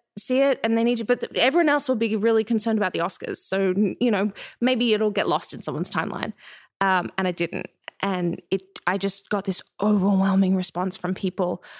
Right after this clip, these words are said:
um, sharing their story, thanking me for sharing mine, saying, "I feel the same way." Um, men s-, reaching out and saying, "My wife experienced this," or "My sister," um, it, just so many people being so open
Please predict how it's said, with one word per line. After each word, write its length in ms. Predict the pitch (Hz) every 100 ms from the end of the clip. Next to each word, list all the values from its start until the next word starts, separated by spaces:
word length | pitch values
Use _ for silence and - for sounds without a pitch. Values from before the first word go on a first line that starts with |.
| -
um, 240 | - 180 202
sharing 420 | - - 208 202 202
their 100 | 190
story, 600 | - 185 190 180 185 185 - - - -
thanking 440 | - 180 202 - 208
me 120 | 196
for 120 | 190
sharing 380 | 196 196 190 196
mine, 460 | 196 185 180 180 185
saying, 340 | - 220 208
"I 60 | 190
feel 220 | - 190
the 80 | 196
same 260 | - 190 190
way." 340 | 185 185 98 -
Um, 160 | 190 - 202
men 580 | 196 214 233 208 180 - _ _ _ -
s-, 160 | - 208
reaching 400 | 196 214 196 220
out 200 | 208 185 -
and 100 | 202
saying, 320 | 214 190 190 - - -
"My 100 | 208
wife 300 | 208 202 -
experienced 680 | 175 - 196 196 202 196
this," 400 | - 190 185 -
or 180 | 180 185
"My 140 | 190 190
sister," 640 | - 220 - - 202 190 - - - -
um, 360 | 180 175 190 - - -
it, 140 | - - - -
just 200 | 226 -
so 400 | - 247 233 240
many 240 | 240 240
people 640 | 226 - 220 - 185 165 -
being 200 | 185 196
so 400 | - - 208 -
open 500 | 202 208 202 175 -